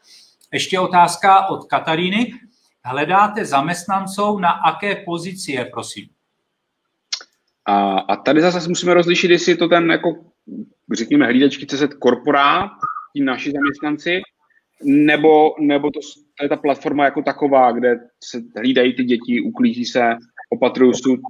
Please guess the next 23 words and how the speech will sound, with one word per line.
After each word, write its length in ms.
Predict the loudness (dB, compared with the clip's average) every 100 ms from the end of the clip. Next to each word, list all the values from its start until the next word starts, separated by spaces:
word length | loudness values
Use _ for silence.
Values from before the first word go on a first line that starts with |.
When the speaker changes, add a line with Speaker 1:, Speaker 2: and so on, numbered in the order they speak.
| -8 -2
Speaker 2:
opatrujou 460 | -2 0 2 4
se 80 | 2
ti 100 | 0
mazlíčci 520 | -2 -2 -6 -8 -6
nebo 180 | -4 -2
ti 240 | -2 -2 -4 -10 -2
péče 260 | -2 0
o 60 | -4
ty 80 | -2 -2
seniory. 440 | 0 0 0 -2 -6 -12 _ _ _ _ -20 -8
Tady 180 | -4 -4
teďka 300 | -4 -8 -6
nevím, 580 | -2 -2 -2 -2 -4 -6 -10 _ _
na 140 | -8
čem 200 | -6 -6 -6
stojíme. 580 | -2 0 0 -2 -2 -6 -12 _ _ _ _ _ _ _ _ _ _ _ _ _ _ _ _ _ _ _ -16
Speaker 1:
Kde 440 | -8 -6 -2 -2
sa 320 | -2 0 2
môžem 580 | 0 0 -2 0 0 0
dozvědět 760 | -2 -4 -4 -2 -2 -2 -4 -2
viacej, 400 | 0 0 -2 -8 -8 -8
prosím? 380 | -12 -16 -20 -20 _ _ _ _ _ _ -16 -4 2
Speaker 2:
Jo, 220 | 2